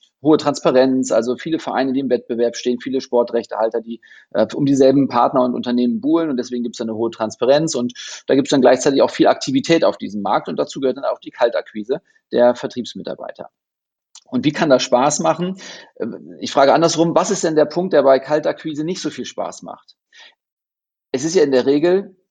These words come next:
das Nein oder die Ablehnung, die man auf der anderen Seite erwarten könnte. Und wenn das der Teil ist, der so wenig Spaß macht oder der dazu führt, dass es vielleicht unangenehm werden kann,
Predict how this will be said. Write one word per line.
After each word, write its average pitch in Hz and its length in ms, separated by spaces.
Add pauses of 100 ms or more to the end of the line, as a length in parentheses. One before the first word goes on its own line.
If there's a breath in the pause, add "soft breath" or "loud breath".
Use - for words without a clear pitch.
(220)
das 139 280
Nein 147 460
oder 147 120
die 131 140
Ablehnung, 147 640
die 131 100
man 127 160
auf 110 100
der 98 140
anderen 135 240
Seite 123 300
erwarten 101 400
könnte. 95 300 (1040 loud breath)
Und - 440
wenn 139 220
das 196 320
der 160 400 (300)
Teil 156 300
ist, 147 260
der 143 120
so 147 200
wenig 160 260
Spaß 135 320
macht 113 160
oder 113 160
der 120 120
dazu 120 180
führt, 143 240
dass 127 120
es 131 120
vielleicht 123 200
unangenehm 113 520
werden - 200
kann, - 240